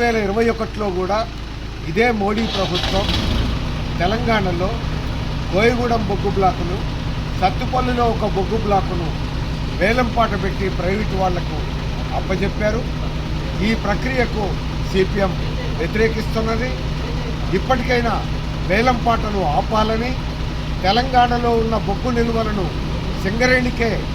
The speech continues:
అప్పగించాలని సీపీఎం డిమాండ్ చేస్తున్నది. మరొక వైపు ఈ రాష్ట్ర ప్రభుత్వం, రేవంత్ రెడ్డి ప్రభుత్వం కేంద్రంతో కొట్లాడవలసింది పోయి ఈ ప్రైవేటీకరణ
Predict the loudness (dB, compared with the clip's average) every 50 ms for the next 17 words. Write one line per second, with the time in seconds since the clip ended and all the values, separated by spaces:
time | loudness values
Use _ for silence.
0 | -4 -4 -4 -2 -2 -2 0 0 0 2 2 0 0 0 0 0 0 0 0 0
1 | 0 -2 -2 -2 -2 -2 0 0 0 0 0 -2 -2 -4 -4 -4 -4 -4 -4 -4
2 | -4 -2 -2 0 2 2 2 0 0 0 -2 -2 -2 -2 -2 -2 0 0 0 -2
3 | -2 -2 -4 -4 -2 -2 -2 -2 -4 -4 -4 -4 -4 -2 -2 -2 0 2 2 2
4 | 2 4 4 4 4 2 0 0 0 0 0 -2 -4 -4 -4 -2 -2 -2 0 2
5 | 4 4 6 4 4 2 0 0 0 0 0 0 0 0 -2 -2 -2 -2 -2 -2
6 | -4 -4 -4 -4 -4 -4 -2 -2 0 0 2 4 4 2 2 0 0 0 2 2
7 | 2 2 2 2 2 2 2 2 2 4 4 4 4 2 2 0 0 0 0 0
8 | 0 0 0 2 2 2 2 2 2 2 4 4 4 2 2 2 2 0 2 2
9 | 2 2 2 0 0 -2 -2 -2 -2 -2 -2 -2 0 0 0 0 2 6 6 6
10 | 6 6 4 2 2 0 0 0 0 0 0 0 2 2 2 2 0 0 0 -2
11 | -2 -2 -2 -2 -2 -2 -2 -2 -4 -4 -2 -2 0 0 0 0 2 2 4 4
12 | 4 2 2 0 -4 -4 -2 -2 -2 0 0